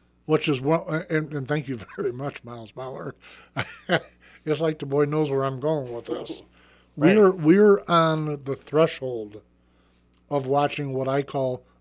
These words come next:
Speaker 1: affectionately call, Jimmy Carter interest.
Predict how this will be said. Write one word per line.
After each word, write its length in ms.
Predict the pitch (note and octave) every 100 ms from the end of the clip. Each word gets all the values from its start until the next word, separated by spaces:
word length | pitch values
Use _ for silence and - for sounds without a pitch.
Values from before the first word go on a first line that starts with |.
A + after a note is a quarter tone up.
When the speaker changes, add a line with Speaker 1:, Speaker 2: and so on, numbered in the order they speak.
| -
Speaker 1:
affectionately 800 | F#3 - A#3+ - F#3 F3+ C#3 B2+
call, 280 | - C3 B2
Jimmy 280 | C3+ C#3+
Carter 460 | B2+ C#3 B2+ A#2+ A#2 _ _ _ -
interest. 480 | C#3 A#2+ A2+ G#2